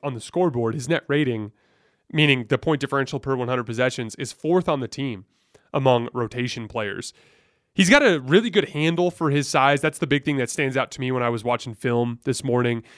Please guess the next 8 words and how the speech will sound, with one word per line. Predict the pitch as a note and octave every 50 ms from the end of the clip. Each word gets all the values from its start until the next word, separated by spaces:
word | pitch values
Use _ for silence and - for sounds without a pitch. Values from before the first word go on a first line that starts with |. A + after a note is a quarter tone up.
| - - _
He | F3 F#3
also | A3 - B3
plays | A3 - G#3 F#3 E3+ C3+
relatively | D3 D3 D3 D3 - D#3 C3+ C3+ C#3
well | B2 B2+ B2+ B2+ B2+
in | A#2+ A#2
the | A2+
physicality | - - B2+ G#2+ A2 - - A#2+ A2+ G#2+ G2+ - - - -